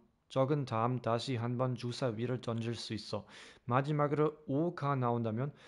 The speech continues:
여기 지도 위에서 너가 원하는 곳 아무 데나 갈 수 있어.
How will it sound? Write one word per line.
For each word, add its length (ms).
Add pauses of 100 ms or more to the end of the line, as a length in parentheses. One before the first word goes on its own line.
(340)
여기 300
지도 300
위에서 600 (300)
너가 320
원하는 600 (300)
곳 340
아무 300
데나 320
갈 200
수 160
있어. 360